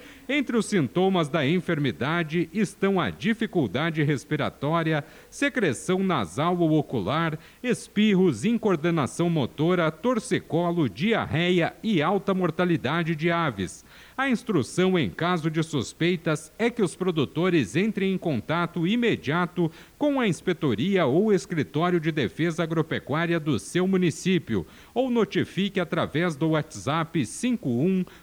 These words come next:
nove oito quatro quatro cinco dois zero três três ou e-mail notifica arroba agricultura ponto R S ponto gov ponto B R. Bem, por hoje é isso, nós vamos ficando por aqui,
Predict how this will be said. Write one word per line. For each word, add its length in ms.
nove 520
oito 400
quatro 500
quatro 480
cinco 500
dois 500
zero 380
três 360
três 500
ou 220
e-mail 560
notifica 1040
arroba 540
agricultura 1000
ponto 420
R 240
S 400
ponto 440
gov 480
ponto 400
B 100
R. 500
Bem, 340
por 220
hoje 220
é 60
isso, 380
nós 220
vamos 260
ficando 420
por 200
aqui, 420